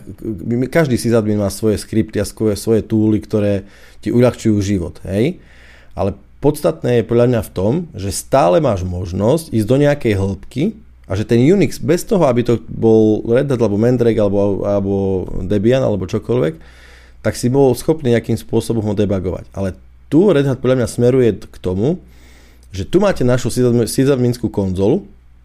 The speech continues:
webovú, hej, ktorá bude robiť to, čo máte. A ak nie, tak na backende už bude taký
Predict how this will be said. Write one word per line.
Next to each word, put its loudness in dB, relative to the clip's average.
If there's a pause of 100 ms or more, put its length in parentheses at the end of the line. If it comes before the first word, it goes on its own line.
(360)
webovú, 2 (560)
hej, -6 (400)
ktorá 0
bude 2
robiť 2
to, 2 (100)
čo 0
máte. -2
A -2
ak -2
nie, 0 (720)
tak -2 (300)
na 0
backende 0
už 0
bude 0
taký -2